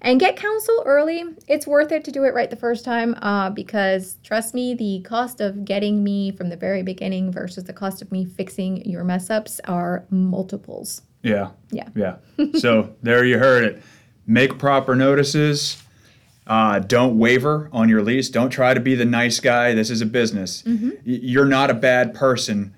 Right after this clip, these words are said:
Speaker 2: for saying, "I'm sorry, but I can't accept nine hundred dollars. Your rent is a thousand."
Speaker 1: Mm-hmm.
Speaker 2: Okay? And if they can't come up with the money, that's not your fault. That's not your problem.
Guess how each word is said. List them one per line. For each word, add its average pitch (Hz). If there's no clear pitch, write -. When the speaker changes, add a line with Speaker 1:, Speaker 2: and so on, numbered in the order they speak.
Speaker 2:
for 110
saying, 110
"I'm 123
sorry, 120
but 104
I 104
can't 120
accept 135
nine 107
hundred 98
dollars. 98
Your 123
rent 101
is 101
a 101
thousand." 107
Speaker 1:
Mm-hmm. 262
Speaker 2:
Okay? 107
And 98
if 95
they 98
can't 107
come 113
up 113
with 113
the 110
money, 120
that's 113
not 113
your 113
fault. 107
That's 101
not 104
your 104
problem. 95